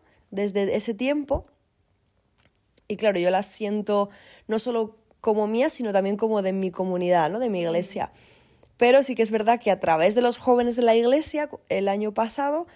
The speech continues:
Speaker 1: por mi cumpleaños, me regalaron, me of-, me ofrendaron, por decirlo así,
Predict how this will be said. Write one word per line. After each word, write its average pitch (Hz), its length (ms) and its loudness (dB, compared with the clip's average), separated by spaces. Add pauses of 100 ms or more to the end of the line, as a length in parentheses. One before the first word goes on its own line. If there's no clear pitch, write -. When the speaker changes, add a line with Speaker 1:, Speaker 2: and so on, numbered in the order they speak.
(360)
Speaker 1:
por 262 180 4
mi 277 80 -2
cumpleaños, 269 680 2
me 220 300 2
regalaron, 202 720 4
me 262 80 -2
of-, - 300 -4
me 190 160 -8
ofrendaron, 175 560 -2
por 180 140 -8
decirlo 180 340 -8
así, 240 260 -6